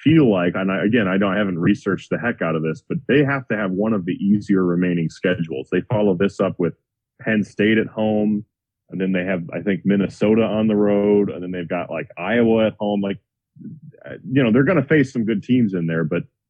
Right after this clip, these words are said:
to me, my concern with this was, okay, if Wisconsin comes in here and beats you, and they have the lone tiebreaker against you,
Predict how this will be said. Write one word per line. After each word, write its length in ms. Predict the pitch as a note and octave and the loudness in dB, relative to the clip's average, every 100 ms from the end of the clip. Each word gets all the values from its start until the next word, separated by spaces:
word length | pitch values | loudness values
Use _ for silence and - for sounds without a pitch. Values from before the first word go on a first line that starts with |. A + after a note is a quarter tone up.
| _ | _
to 100 | - | -2
me, 420 | G2+ A2 C#3 A#2+ G2+ | 4 6 6 6 4
my 280 | F#2 G#2+ C3 | 0 -2 -2
concern 420 | A2+ G2 G2+ F#2 | -2 -2 -2 -2
with 140 | F2 | -2
this 240 | F#2+ F2+ - | -2 -4 -2
was, 180 | F2 E2+ | -2 -2
okay, 240 | - - E2+ | -2 -2 -2
if 140 | - - | -2 -2
Wisconsin 520 | - - C3+ F#3+ D3 | -4 -4 -4 -2 0
comes 180 | B2 G#2 | 0 0
in 80 | G#2 | 0
here 140 | G2 | 0
and 120 | E2+ | 0
beats 300 | F2 A2 - | 2 0 -2
you, 200 | G#2 - _ _ - | -12 -12 _ _ -6
and 160 | - F2+ | 0 2
they 240 | B2 C3 | 4 4
have 240 | B2 B2 G#2 | 2 2 2
the 60 | |
lone 260 | F#2+ G#2 G2 | 4 4 2
tiebreaker 580 | - G2+ G2 G2 - E2 | 2 0 2 2 2 -2
against 340 | E2+ F#2 - | 0 -4 0
you, 220 | A#2 A#2 | 2 2